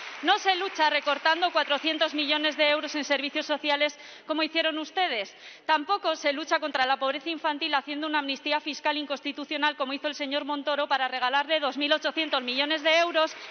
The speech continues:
a sus amigos los defraudadores. Y como seguro que no se ayuda a los niños y niñas con bajos recursos en España, es metiendo la mano en la caja como hacen ustedes cada vez que gobiernan. Eso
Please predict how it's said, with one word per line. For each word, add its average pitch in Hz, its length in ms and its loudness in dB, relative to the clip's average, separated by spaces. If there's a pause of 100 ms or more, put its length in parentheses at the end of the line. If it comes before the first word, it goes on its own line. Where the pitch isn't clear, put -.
(220)
a 339 120 4
sus 349 200 -4
amigos 359 340 2
los 349 140 2
defraudadores. 339 840 2 (360)
Y 339 80 -2
como 349 260 4
seguro 349 480 2
que 330 120 -2
no 381 120 2
se 370 140 0
ayuda 339 360 2
a 254 60 2
los 269 160 -2
niños 339 320 -4
y 339 60 -2
niñas 302 420 -2 (240)
con 294 160 -2
bajos 349 260 2
recursos 339 460 -6
en 311 120 -2
España, 294 460 0 (240)
es 359 160 -2
metiendo 392 420 2
la 349 120 4
mano 381 200 4
en 370 80 2
la 370 140 4
caja 349 300 2
como 320 180 0
hacen 359 200 -2
ustedes 359 400 0
cada 294 240 4
vez 285 140 2
que 339 140 0
gobiernan. 330 540 4 (580)
Eso 381 220 0